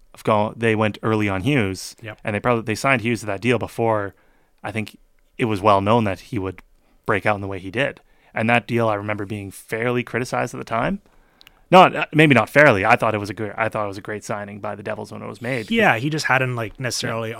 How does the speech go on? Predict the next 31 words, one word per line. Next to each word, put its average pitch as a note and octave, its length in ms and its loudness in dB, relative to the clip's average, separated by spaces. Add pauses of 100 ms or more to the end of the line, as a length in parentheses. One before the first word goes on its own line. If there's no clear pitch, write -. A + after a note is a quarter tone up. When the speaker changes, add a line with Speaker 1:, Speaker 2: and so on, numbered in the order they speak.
Speaker 1:
He D3 60 2
hadn't B2+ 180 2
Speaker 2:
offensively B2+ 180 2
Speaker 1:
popped A#2 100 -8
yet. B2 60 0
Speaker 2:
broken A#2+ 240 -4
out A2+ 200 -2
in A2+ 120 -6
the, A2 260 -8
in A#2+ 120 -8
the G#2+ 60 -8
point A#2+ 340 -10
total G2+ 320 -8
Speaker 1:
Yeah. F#2 180 -12
Speaker 2:
category, F2+ 560 -8 (340)
but G2+ 160 -8
in G2+ 80 -12
terms G#2+ 260 -12
of G2 160 -14
how G2 300 -10
he G2+ 120 -14
was G2 160 -14
looking G2+ 320 -14
and G2 120 -16
the G2 80 -14
trajectory G2 640 -16
he F#2 60 -18
was F2+ 140 -18
on, F2+ 160 -18
yeah, F#2 80 -16
it - 60 -20